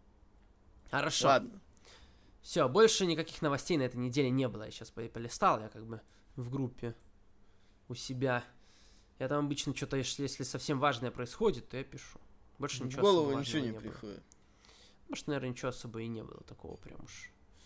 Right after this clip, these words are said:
Speaker 1: очень. Всё. Давай, я думаю, переходить к вопросам. Быстро мы с тобой справились, вроде никаких событий
Speaker 2: Давай,
Speaker 1: на этой
Speaker 2: давай.
Speaker 1: неделе важных не было.
Speaker 2: Ну,
Speaker 1: Вот.
Speaker 2: я же сразу говорил, нечего обсуждать. <laughs>
Speaker 1: Ну ничего себе, пятьдесят минут, нормально, ничего, ничего себе.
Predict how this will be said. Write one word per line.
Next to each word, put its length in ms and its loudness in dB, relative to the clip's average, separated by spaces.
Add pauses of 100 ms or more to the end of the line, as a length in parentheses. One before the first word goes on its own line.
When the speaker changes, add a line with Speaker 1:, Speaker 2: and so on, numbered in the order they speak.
(560)
Speaker 1:
очень. 380 -6
Всё. 280 0 (600)
Давай, 200 10
я 60 10
думаю, 180 8
переходить 380 2
к 40 2
вопросам. 480 4
Быстро 220 0
мы 80 0
с 40 -6
тобой 160 -2
справились, 460 6
вроде 180 0
никаких 240 -4
событий 240 4
Speaker 2:
Давай, 180 10
Speaker 1:
на 40 6
этой 100 2
Speaker 2:
давай. 140 0
Speaker 1:
неделе 400 -2 (800)
важных 540 0
не 180 0
было. 360 -6 (960)
Speaker 2:
Ну, 240 -4
Speaker 1:
Вот. 200 -10
Speaker 2:
я 140 8
же 100 2
сразу 340 6
говорил, 560 -4
нечего 380 -2
обсуждать. 480 -8 (300)
<laughs> 300 0 (320)
Speaker 1:
Ну 120 4
ничего 180 4
себе, 120 -2
пятьдесят 240 4
минут, 260 6
нормально, 360 0
ничего, 440 -6
ничего 340 -16
себе. 180 -20